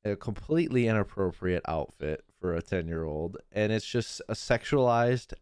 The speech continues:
A S M R video from a ten to eleven-year-old, and it's like, this is not cool. And guess what? This dude's, the, the reaction YouTube video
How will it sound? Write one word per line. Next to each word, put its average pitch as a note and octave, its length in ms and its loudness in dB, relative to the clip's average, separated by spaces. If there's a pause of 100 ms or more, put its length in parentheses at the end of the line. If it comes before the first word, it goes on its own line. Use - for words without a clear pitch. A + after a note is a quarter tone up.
(100)
A F2 140 -2
S G2 200 -2
M A#2 160 2
R A#2+ 160 2
video G2 500 0
from G2+ 300 -2
a G#2+ 80 -2
ten G2+ 300 -6
to A#2+ 100 -2
eleven-year-old, F2+ 760 -2
and F#2+ 120 -2
it's - 180 -8
like, F#2 320 -4 (840)
this - 180 0
is G#2+ 140 0
not A2+ 260 2
cool. C3+ 480 2 (640)
And B2 140 0
guess D3 260 2
what? A#2 360 4 (160)
This C#3 160 0
dude's, C#3 420 2
the, A2+ 140 2
the A2 180 0
reaction C3 480 4
YouTube C#3+ 340 0
video C#3+ 460 2